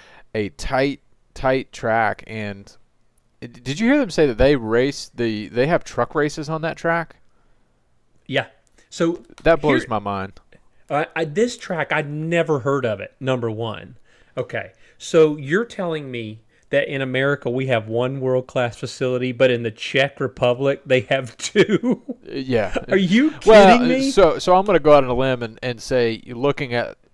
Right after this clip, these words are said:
Speaker 1: the video and around this track, I,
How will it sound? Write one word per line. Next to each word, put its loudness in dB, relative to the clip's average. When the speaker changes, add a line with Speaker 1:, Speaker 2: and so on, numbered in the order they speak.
Speaker 1:
the -2
video 2
and -6
around -2
this -6
track, -6
I, -2